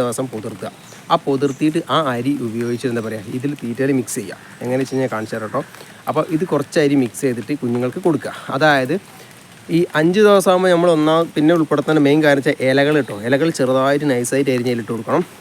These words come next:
പിന്നെ ഒരു പത്ത് ദിവസം ആകുമ്പോഴാണ് നമ്മൾ പ്രധാനമായിട്ടും ഈ അരി, അതുപോലെ തന്നെ ഗോതമ്പ് നുറുക്കുകയാണെങ്കിൽ ഗോതമ്പ് നുറുക്ക് ഉപയോഗിക്കാം. അതായത് ഗോതമ്പ് എടുക്കുക. എങ്ങനെ? ഗോതമ്പ്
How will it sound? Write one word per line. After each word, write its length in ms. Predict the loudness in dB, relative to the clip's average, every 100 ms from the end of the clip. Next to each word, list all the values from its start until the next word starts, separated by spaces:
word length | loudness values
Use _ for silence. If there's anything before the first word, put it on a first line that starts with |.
| -4
പിന്നെ 180 | 2 4
ഒരു 80 | 4 0
പത്ത് 140 | 0
ദിവസം 200 | -2 2 2
ആകുമ്പോഴാണ് 540 | 2 2 2 0 -2 -4
നമ്മൾ 200 | -4 -6 -6
പ്രധാനമായിട്ടും 840 | -6 -4 -2 0 -2 -4 -4 -4 -6 -10 -6 -4
ഈ 40 | -2
അരി, 280 | -4 -2 -2 -4 -8 -16 -8
അതുപോലെ 200 | -2 0
തന്നെ 100 | 0 0
ഗോതമ്പ് 340 | 0 0 0
നുറുക്കുകയാണെങ്കിൽ 440 | 0 0 0 2 2
ഗോതമ്പ് 240 | 2 2 2
നുറുക്ക് 200 | 2 2
ഉപയോഗിക്കാം. 400 | 6 6 6 0 -6 -14 -4
അതായത് 240 | -2 0 2 4
ഗോതമ്പ് 380 | 4 4 4 4
എടുക്കുക. 260 | 2 0 -2 -2
എങ്ങനെ? 200 | -4 -6 -10 -20 -20 -6
ഗോതമ്പ് 420 | -2 2 2 2